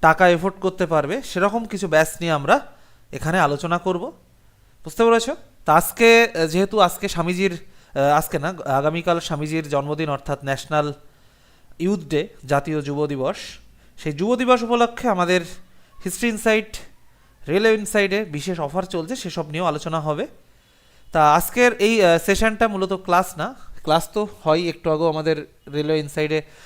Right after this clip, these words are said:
আমরা কারেন্ট অ্যাফেয়ার্স ক্লাস করালাম, আবার রাত নটার সময় আবার জিকের ক্লাস আছে। প্রচুর ক্লাস তোমরা এখানে ফ্রিতে পাবে, এটা ঠিক। আর চলো,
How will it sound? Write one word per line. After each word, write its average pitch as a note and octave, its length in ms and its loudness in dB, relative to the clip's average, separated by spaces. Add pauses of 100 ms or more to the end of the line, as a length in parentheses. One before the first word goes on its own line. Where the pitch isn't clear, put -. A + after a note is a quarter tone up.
(140)
আমরা C3 180 -8
কারেন্ট D3 260 0
অ্যাফেয়ার্স D#3 280 -4
ক্লাস C#3+ 220 -4
করালাম, D3 400 2 (340)
আবার C#3+ 180 -2
রাত C#3+ 180 0
নটার C#3+ 180 -8
সময় C#3+ 320 -8
আবার C3+ 180 -4
জিকের C#3+ 280 -4
ক্লাস C#3 220 -2
আছে। C#3 260 -8 (840)
প্রচুর G#3+ 280 2
ক্লাস A#3 340 4
তোমরা C4 240 2
এখানে A3+ 280 -2
ফ্রিতে F#3 300 -4
পাবে, A#2+ 260 -8 (760)
এটা G#3+ 220 4
ঠিক। D#3 200 -4 (2000)
আর D3+ 300 4 (2250)
চলো, G#3 220 6